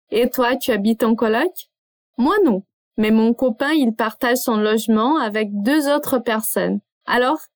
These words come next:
il est en coloc. Lola, elle se plaint de ses colocs. Elle dit, « J'ai choisi les pires, as piores. » Bon, c'est que parfois, on n'a pas trop de chance quand on est en coloc. Maintenant, c'est à toi.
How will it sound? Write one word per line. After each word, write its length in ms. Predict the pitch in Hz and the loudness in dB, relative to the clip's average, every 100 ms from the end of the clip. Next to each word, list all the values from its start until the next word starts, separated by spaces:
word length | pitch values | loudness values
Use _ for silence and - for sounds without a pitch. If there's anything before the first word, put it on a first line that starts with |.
| _ | _
il 180 | 302 311 | -2 0
est 80 | 254 | 2
en 160 | 226 233 | 2 2
coloc. 380 | 269 254 196 - - _ _ _ _ - | 2 0 -2 -8 -16 _ _ _ _ -4
Lola, 480 | 240 247 233 220 311 440 - | 0 2 4 2 0 -4 -6
elle 200 | 220 220 | -2 0
se 320 | 220 - 277 254 | -2 -2 -2 -2
plaint 340 | - 285 311 294 | -2 0 0 0
de 120 | 240 | 0
ses 220 | 247 277 | 0 -2
colocs. 580 | - 233 202 214 233 - - - | 0 0 0 0 -2 -4 -8 -2
Elle 240 | 226 233 | 2 2
dit, « 240 | 196 285 392 | 4 4 2
J'ai 160 | 254 233 | 2 0
choisi 520 | 233 - 302 277 330 | -2 -2 -2 2 0
les 180 | 302 277 - | 0 -2 -4
pires, 400 | 226 226 220 - - _ | -2 0 0 -6 -12 _
as 260 | - 262 - | -4 -2 -4
piores. » 720 | - 277 240 190 190 - - - _ _ _ _ _ _ _ _ - | -2 0 2 0 -4 -6 -8 -12 _ _ _ _ _ _ _ _ -2
Bon, 200 | 226 208 | 0 0
c'est 220 | - 202 | -2 -2
que 120 | 226 | -2
parfois, 1040 | 208 170 - - 254 262 269 247 214 202 202 | 0 0 -2 -2 0 0 0 0 -2 -4 -2
on 100 | 208 | 0
n'a 140 | 220 | 0
pas 200 | 220 254 | 0 -2
trop 240 | 262 - 269 | -2 -2 0
de 140 | 240 | 0
chance 420 | 247 262 254 262 | -2 0 0 -2
quand 260 | - 226 220 | -2 0 2
on 120 | 254 | 2
est 100 | 240 | 2
en 160 | 220 226 | 2 0
coloc. 600 | 247 226 185 196 - - _ _ _ _ _ _ _ _ _ | 0 0 -2 -6 -10 -20 _ _ _ _ _ _ _ _ _
Maintenant, 320 | 233 254 311 | 0 2 2
c'est 180 | 370 339 | 0 0
à 100 | 277 | -2
toi. 360 | 277 - 190 | -4 -2 -4